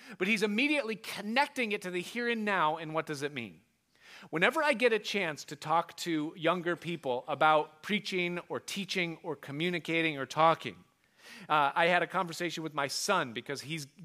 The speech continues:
getting into it. Every now and again, he teaches the young adults or the youth group. And, and, and I, and I, and I want to, but I don't want to, 'cause I want him to figure it out, and I, I don't wanna, like, be intrusive, and I want him to let me in.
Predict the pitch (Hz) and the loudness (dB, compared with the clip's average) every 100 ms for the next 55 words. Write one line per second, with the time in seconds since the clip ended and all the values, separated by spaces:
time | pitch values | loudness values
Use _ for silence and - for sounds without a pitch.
0 | 131 180 160 156 156 143 127 117 143 147 | 0 2 2 0 -2 -2 0 0 0 2
1 | 143 139 135 147 135 131 123 - - - | 2 2 2 2 0 -6 -8 -10 -16 -2
2 | 208 185 147 127 139 151 156 156 147 135 | -2 0 -4 -2 -2 0 2 4 4 2
3 | 143 131 143 156 - 120 90 _ _ - | -6 -4 -2 -2 -4 -14 -16 _ _ -20
4 | 226 214 - 185 202 170 180 185 160 160 | -16 -10 2 2 2 0 2 0 2 0
5 | - 156 156 151 - _ _ - 165 147 | -2 0 0 0 -4 _ _ -8 -4 -2
6 | 143 135 190 147 135 170 226 - 269 285 | -4 -8 -18 -12 2 4 4 2 0 0
7 | 302 - - 170 156 151 160 160 120 120 | 0 -2 2 4 4 4 2 2 -4 -6
8 | - 92 _ _ 147 165 175 165 151 160 | -6 -12 _ _ -2 -2 -2 -2 0 2
9 | 190 233 220 - 233 196 208 196 190 196 | 2 2 -2 -4 -4 -2 0 4 6 6
10 | 175 139 151 143 151 185 208 190 180 170 | 2 -2 -2 -2 0 0 0 0 2 0
11 | 170 202 170 143 - 226 233 202 185 151 | 0 -4 -6 -6 -6 -4 -2 -2 -2 -2
12 | 220 233 226 220 208 208 | 0 0 0 0 0 -2